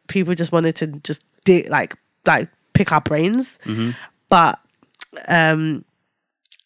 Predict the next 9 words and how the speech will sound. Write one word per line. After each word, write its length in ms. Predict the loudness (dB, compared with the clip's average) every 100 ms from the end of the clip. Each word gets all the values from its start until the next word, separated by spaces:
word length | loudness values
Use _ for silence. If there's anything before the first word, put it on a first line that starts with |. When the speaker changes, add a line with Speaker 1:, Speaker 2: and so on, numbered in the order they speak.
| _ 2
Speaker 1:
I 160 | 4
used 280 | 4 2 0
to 80 | -4
see, 400 | -2 -2 -2 -2
I 280 | 2 4 4
just 300 | 2 -6 -6 -4
thought, 260 | 0 0 -4 -10 0
I 180 | 2 2
measured 500 | 2 2 2 0